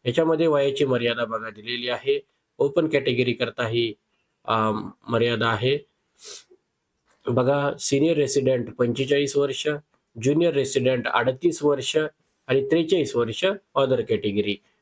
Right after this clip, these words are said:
ट्युटर कॅटेगरी करता बघा, अ, ट्युटर पोस्ट करता बघा अडतीस आणि त्रेचाळीस. डेमॉन्स्ट्रेटर जे आहे as per टीईक्यू थर्टी जून टू थाउजंड ट्वेंटी फाईव्ह. क्वालिफिकेशन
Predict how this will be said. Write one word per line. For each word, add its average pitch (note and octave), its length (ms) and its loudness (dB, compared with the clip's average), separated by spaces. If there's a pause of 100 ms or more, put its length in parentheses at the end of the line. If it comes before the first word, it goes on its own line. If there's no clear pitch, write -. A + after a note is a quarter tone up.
(100)
ट्युटर F3 280 2
कॅटेगरी C#3+ 500 0
करता C3 300 -2
बघा, C3 300 0
अ, A#2+ 60 2
ट्युटर D#3 380 0
पोस्ट C#3+ 320 -2
करता C3 280 -4
बघा B2 220 0
अडतीस B2+ 760 -2
आणि A#2+ 200 -2
त्रेचाळीस. A2+ 760 -2 (280)
डेमॉन्स्ट्रेटर D#3+ 560 0
जे C#3+ 180 0
आहे A#2+ 340 2 (300)
as C#3 140 2 (120)
per C#3+ 60 4
टीईक्यू B2+ 540 0 (100)
थर्टी A2+ 340 0
जून D3+ 260 0 (800)
टू B2+ 160 0
थाउजंड B2 380 0 (140)
ट्वेंटी A2+ 280 0
फाईव्ह. G#2+ 340 -2 (640)
क्वालिफिकेशन D#3+ 840 0